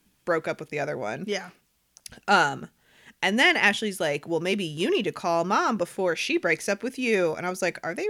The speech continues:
Speaker 1: actually together?" It's unclear.
Speaker 2: It's very weird 'cause they're, like, living together and, like, kind of together, but, like, also A-, Anne took off for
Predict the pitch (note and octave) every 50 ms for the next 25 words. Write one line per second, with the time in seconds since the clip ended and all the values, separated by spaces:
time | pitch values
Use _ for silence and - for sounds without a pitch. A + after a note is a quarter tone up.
0 | A#4 B4+ B4+ - - A#4 A4 G#4+ - C4+ G3+ F#3 G3 A3 C#4 D#4 D#4+ D#4+ - -
1 | G#3+ G#3+ - D#4+ E4 - - C4+ A#3 D3 F#2 - G#3 - - - - - - -
2 | - - - _ _ _ _ _ _ _ _ - D#4+ D#4 C4+ - C#4 F4 F#4 F#4+
3 | F4+ D#4+ A3+ A3+ A3 G#3+ G#3 G#3 G#3 G#3 G3+ G3 - - B3+ C4 B3 C4+ D4+ D4+
4 | D4 C#4+ C4 B3 A#3+ G#3 - - A3 A3 A#3+ C4 D4+ D#4 D4+ D4+ D#4 D4 D4+ C#4+
5 | D4 C#4 D4 D4 C#4+ C#4+ C#4+ C#4+ C#4+ C4+ - A3+ A3+ A3 G#3+ G#3 G#3 G#3 G3 F#3+
6 | F#3 F#3 - - - - _ - _ _ _ _ _ _ _ _ _ _ _ _
7 | _ _ _ _ _ _ _ _ - - - A3 A#3+ C#4 D4 E4+ D#4 D4 D#4+ F4
8 | E4 E4 E4+ F4 F4 C#4 C4 A#3 F#3 G#3+ G#3+ G#3+ G#3 - A3 A3 A#3 A#3 - B3
9 | A#3 G3+ G#3+ A3+ A#3+ - - - - A3+ A#3+ B3 B3 B3 - - C4+ C4 C#4+ D#4
10 | D#4+ D4+ C#4 - - - - G#3 G3+ F#3+ G3 G3 F#3+ F#3+ F#3 F3+ F3+ F3+